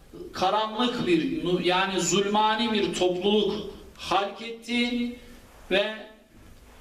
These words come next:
sağda olanları cennetlik olarak, solda olanları ise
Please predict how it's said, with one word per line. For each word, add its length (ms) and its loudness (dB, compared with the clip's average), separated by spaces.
sağda 720 2
olanları 800 4
cennetlik 1000 0
olarak, 600 2
solda 540 2
olanları 640 2
ise 680 0